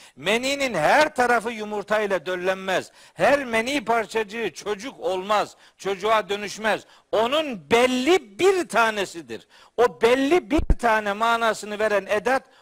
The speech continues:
oradaki min edatıdır. Ona mini teb'idiye derler.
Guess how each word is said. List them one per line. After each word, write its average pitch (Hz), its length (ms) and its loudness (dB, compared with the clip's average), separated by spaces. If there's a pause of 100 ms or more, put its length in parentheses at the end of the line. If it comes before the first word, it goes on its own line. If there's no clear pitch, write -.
(120)
oradaki 185 520 -4
min 180 360 -8
edatıdır. 92 640 -12 (300)
Ona 233 340 0 (180)
mini 220 520 -2
teb'idiye 165 880 -4
derler. 107 360 -4